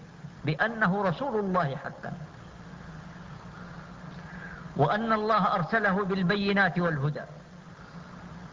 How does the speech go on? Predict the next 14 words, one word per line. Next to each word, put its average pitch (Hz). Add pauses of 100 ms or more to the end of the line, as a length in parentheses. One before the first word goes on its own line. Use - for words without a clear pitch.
(260)
وأرسله 196
رحمة 208
للعالمين 185 (600)
بشيرا 214
ونذيرا، 196 (1500)
والإيمان 170
بما 175
جاء 190
به 180
جملة 226
وتفصيلا. 175 (2250)
من 175
فعل 160
ذلك 147